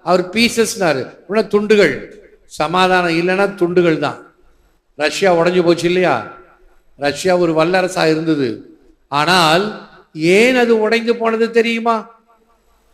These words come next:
அது ஒரு சோசியலிச நாடு, கம்யூனிஸ்ட் நாடு, உடைஞ்சு போச்சு.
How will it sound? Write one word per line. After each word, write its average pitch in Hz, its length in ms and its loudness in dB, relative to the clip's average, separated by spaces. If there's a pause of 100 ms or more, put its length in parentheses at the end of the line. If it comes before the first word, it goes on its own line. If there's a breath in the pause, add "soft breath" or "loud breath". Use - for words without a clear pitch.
(760)
அது 175 200 2
ஒரு 190 140 4
சோசியலிச 202 500 -2
நாடு, 170 320 2 (520)
கம்யூனிஸ்ட் 196 420 0
நாடு, 165 380 0 (760)
உடைஞ்சு 233 260 -2
போச்சு. 185 600 -2